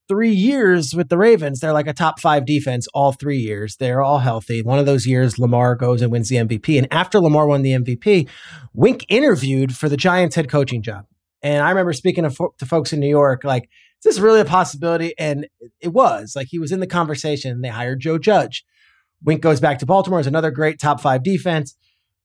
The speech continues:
And then last year, they have a bunch of injuries. Things start falling apart.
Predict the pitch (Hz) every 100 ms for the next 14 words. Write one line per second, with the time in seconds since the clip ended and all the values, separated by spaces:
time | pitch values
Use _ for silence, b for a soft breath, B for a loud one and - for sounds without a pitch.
0 | _ 151 156 135 208 277 226 190 175 -
1 | 156 196 190 - 196 180 147 135 131 117
2 | 120 110 110 160 156 160 151 143 143 131
3 | - - _ _ 139 131 120 - 120 107
4 | 107 - 180 160 151 143 139